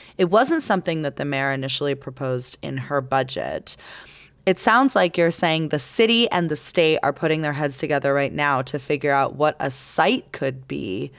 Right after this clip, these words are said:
for a sanctioned camp. What else have you all given thought to in terms of what this program could look like?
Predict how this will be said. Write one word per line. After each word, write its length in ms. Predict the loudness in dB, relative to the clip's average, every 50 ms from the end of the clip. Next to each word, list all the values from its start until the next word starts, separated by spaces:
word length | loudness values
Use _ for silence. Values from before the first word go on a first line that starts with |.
| -20 -20 -20 _
for 300 | -8 0 2 4 4 4
a 80 | 4
sanctioned 600 | 2 0 -4 -4 -4 -4 -4 -4 -4 -6 -8 -8
camp. 520 | -10 -10 -10 -8 -6 -4 -4 -4 -4 -6 -10 _ _ -20 -20 -20 -20 -20 -20 -20 -20 -20 _ _ _ _ _ _
What 360 | -8 0 4 4 4 6 6
else 400 | 6 4 4 4 2 -2 -4 -6 -10 -12 _ -2
have 280 | 2 2 2 2 2
you 180 | 0 2 4 4
all 140 | 4 4 4
given 260 | 2 2 2 0 0
thought 240 | 2 2 0 2 0
to 140 | 0 -2 -2
in 80 | -2
terms 260 | -2 -2 -2 -2 -2 -4
of 120 | -2 -2
what 100 | -2 -2
this 160 | -2 -6 -6
program 400 | -4 -2 -4 -2 -2 -2 -4 -4
could 180 | -6 -8 -6 -6
look 220 | -6 -6 -6 -6
like? 400 | -6 -6 -6 -8 -12 -16 -20 -20